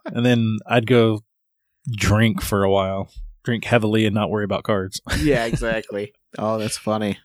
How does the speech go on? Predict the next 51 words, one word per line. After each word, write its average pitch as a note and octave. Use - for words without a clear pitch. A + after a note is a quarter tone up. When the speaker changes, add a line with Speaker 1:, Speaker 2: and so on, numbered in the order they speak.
Speaker 2:
That's B2
funny. G2+
Yeah, D3+
Speaker 1:
I -
think B3
Speaker 2:
I -
wish -
Speaker 1:
at, -
Speaker 2:
I B3
Speaker 1:
like, A#3+
Speaker 2:
would've A#3
been B3
Speaker 1:
you C4+
Speaker 2:
there -
for D#3
Speaker 1:
remember, B2
Speaker 2:
that. -
Speaker 1:
you D3
remember C#3+
Nick A#2
Heil? A#2+
Speaker 2:
Yeah, F4
yeah. D3
Speaker 1:
Uh, B2
I -
remember B2
one B2
night B2
we A2+
were A2+
over G#2+
at F#2+
his A#2+
house F#2+
playing, F#2+
and G#2+
'cause A#2
we B2+
kinda B2+
rotate A2+
with, A#2+
there's, A2+
like, G#2
a G#2+
few B2+
people A2
we G2+
end A2+
up -
playing A#2
with, G#2